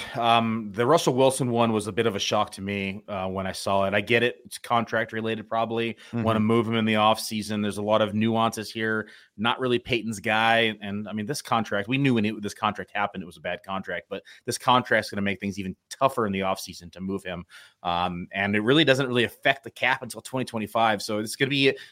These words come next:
Speaker 1: an interesting predicament here, but, uh, um, not really, uh, liking the move there.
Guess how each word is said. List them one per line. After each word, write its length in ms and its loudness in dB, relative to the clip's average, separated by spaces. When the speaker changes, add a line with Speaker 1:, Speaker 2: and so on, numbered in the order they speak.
Speaker 1:
an 120 2
interesting 480 0
predicament 460 2
here, 280 6
but, 360 4
uh, 340 8
um, 380 4
not 260 4
really, 480 4
uh, 260 2
liking 460 2
the 60 2
move 280 2
there. 480 6